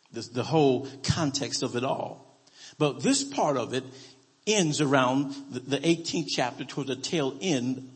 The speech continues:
of the First Kings, forty-two through forty-five.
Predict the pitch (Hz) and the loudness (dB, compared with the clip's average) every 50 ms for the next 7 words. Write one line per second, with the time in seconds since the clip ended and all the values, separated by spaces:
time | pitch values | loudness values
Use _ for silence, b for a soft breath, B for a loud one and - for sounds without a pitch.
0 | _ - 127 127 120 113 113 113 123 123 - - B B B B B B - - | _ -2 2 2 4 4 4 2 0 -4 -8 -14 B B B B B B -18 -16
1 | - - - 131 123 - 175 147 139 139 - - - 220 165 123 104 92 90 - | -14 -8 -8 -6 0 2 4 4 4 4 0 -2 -2 -2 -2 -2 -4 -6 -10 -12
2 | - - - - - - - 131 127 131 127 - - 147 135 135 151 160 - - | -14 -14 -16 -18 -16 -6 -4 -2 -2 0 -2 0 2 4 4 4 4 2 -2 -4
3 | 147 123 - - 135 127 127 135 - - - 131 131 113 95 85 | -6 -6 -2 -2 0 0 0 -2 -4 -4 -4 -4 -4 -6 -8 -10